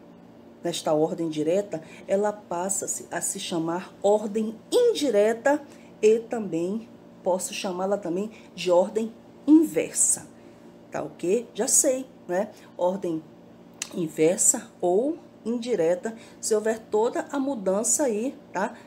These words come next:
Na posição, tá bom? O que que acontece? Vamos analisar o nosso primeiro exemplo. Os bombeiros trabalham arduamente. Olha só,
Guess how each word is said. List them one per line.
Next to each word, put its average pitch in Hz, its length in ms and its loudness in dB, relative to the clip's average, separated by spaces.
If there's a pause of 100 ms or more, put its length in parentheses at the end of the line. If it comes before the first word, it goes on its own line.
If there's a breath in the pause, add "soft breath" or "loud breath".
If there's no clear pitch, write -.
(160 loud breath)
Na - 80 -12
posição, - 840 -2 (580)
tá - 140 -18
bom? 196 320 -2 (360 loud breath)
O - 40 -20
que 427 120 4
que 415 100 -4
acontece? - 680 -4 (280 loud breath)
Vamos 339 300 4
analisar 247 560 2
o 247 40 -2
nosso 240 260 -2
primeiro 220 680 0
exemplo. - 540 -2 (640 loud breath)
Os 339 160 0
bombeiros 285 640 2
trabalham 269 580 0 (220)
arduamente. 226 1400 -6 (160)
Olha 208 220 -6
só, 196 400 -2